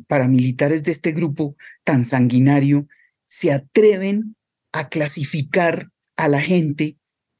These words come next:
y en decir quién puede y quién no puede existir, quién puede vivir y quién no puede vivir. Eh, eh, y eso es lo que me parece muy preocupante de la sociedad colombiana.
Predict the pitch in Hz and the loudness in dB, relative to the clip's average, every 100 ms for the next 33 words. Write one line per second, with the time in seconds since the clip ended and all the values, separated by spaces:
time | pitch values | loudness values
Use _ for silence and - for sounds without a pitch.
0 | _ _ _ 196 170 156 151 151 202 147 | _ _ _ 0 4 4 4 2 0 -2
1 | - 208 202 202 - _ - 208 196 196 | 0 2 2 0 -8 _ 2 4 4 2
2 | 208 214 190 196 196 208 190 190 - 143 | -2 -2 0 0 0 -2 -2 -6 -10 -10
3 | - 240 - _ _ - _ - 208 202 | -4 -4 -4 _ _ -20 _ 0 0 2
4 | 220 220 202 185 190 196 202 214 196 196 | 2 2 2 2 2 0 0 0 0 -2
5 | 202 196 190 160 214 233 240 - - - | 0 0 0 0 2 2 -4 -18 -20 -16
6 | - 185 175 196 - 202 220 392 427 - | -4 -4 -2 -4 0 0 2 2 0 0
7 | 156 143 147 143 180 170 175 147 139 147 | 0 2 0 0 0 0 -4 -4 -2 -2
8 | 143 160 135 135 123 127 131 160 135 120 | 0 0 0 -2 -2 -2 -2 0 0 2
9 | 196 233 - | 2 2 0